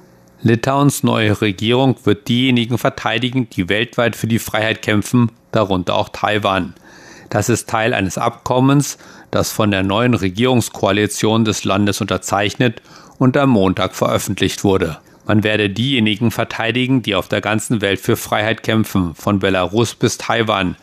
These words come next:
heißt es im außenpolitischen Teil des Abkommens. Auf die Frage, ob das Abkommen auch bedeutet, dass Litauen seine China-Politik ändern werde,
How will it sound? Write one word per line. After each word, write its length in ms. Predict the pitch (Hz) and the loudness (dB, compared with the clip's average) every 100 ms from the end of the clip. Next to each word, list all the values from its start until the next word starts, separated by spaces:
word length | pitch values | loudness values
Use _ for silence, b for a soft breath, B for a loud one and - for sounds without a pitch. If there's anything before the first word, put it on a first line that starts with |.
| B B B - | B B B -6
heißt 240 | 98 95 - | -2 0 -2
es 140 | 101 | 0
im 140 | 104 104 | 0 0
außenpolitischen 960 | 107 110 127 - 117 101 101 - 113 | 0 2 0 2 0 2 0 0 -2
Teil 220 | - 92 | 0 -2
des 160 | 92 - | -2 -2
Abkommens. 800 | - - - 104 98 85 73 - B B B B B B | -4 -4 -2 2 2 2 -2 -10 B B B B B B
Auf 180 | 92 - | -4 -2
die 120 | - | -4
Frage, 480 | - 98 104 117 110 | -2 -2 0 0 -2
ob 80 | |
das 200 | - 92 | -2 -4
Abkommen 560 | - 117 - - 123 120 | -2 -4 -4 0 2 4
auch 180 | 113 104 | 2 0
bedeutet, 580 | 117 101 104 117 131 98 | -2 0 0 0 0 0
dass 180 | 90 | -2
Litauen 560 | 113 131 143 104 95 101 | 0 0 0 -2 0 0
seine 260 | 92 95 95 | 0 0 -2
China-Politik 960 | - 135 131 - 98 95 - 107 95 | 0 0 0 0 -2 -2 0 -2 0
ändern 380 | - 101 104 104 | -2 0 0 0
werde, 340 | 110 120 123 | 0 2 0